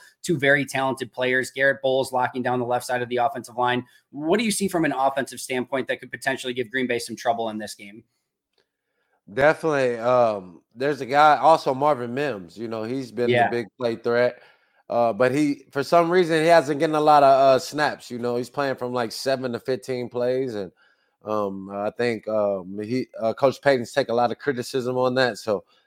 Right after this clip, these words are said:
Speaker 2: I can see him, uh, being able to make a big impact this game. Um, also trying to get Jeudy more involved, you know, um, seeing, we know that Jaire and, uh, Douglas are on the outside.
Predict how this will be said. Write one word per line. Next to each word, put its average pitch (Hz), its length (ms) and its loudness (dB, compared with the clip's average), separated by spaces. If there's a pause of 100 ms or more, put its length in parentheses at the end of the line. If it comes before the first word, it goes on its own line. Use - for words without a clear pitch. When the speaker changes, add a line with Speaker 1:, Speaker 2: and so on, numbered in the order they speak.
(180)
Speaker 2:
I 113 120 0
can 104 180 -6
see 143 240 -2
him, 127 420 0
uh, 123 280 8
being 127 320 2
able 123 120 4
to 120 60 0
make 123 200 0
a 123 60 0
big 113 240 -4
impact 123 460 -4
this 113 160 -8
game. 123 340 -2 (560)
Um, 120 320 8
also 180 320 8
trying 175 260 6
to 165 140 4
get 131 80 -4
Jeudy 165 260 8
more 131 240 4
involved, 107 640 2
you 110 200 -8
know, 110 340 2
um, 104 400 0
seeing, 156 460 -2 (420)
we 143 140 2
know 165 260 10
that 139 380 6
Jaire 139 760 6
and, 123 400 2
uh, 113 140 2
Douglas 127 480 2
are 117 100 -2
on 117 160 -2
the 107 60 -6
outside. 113 640 2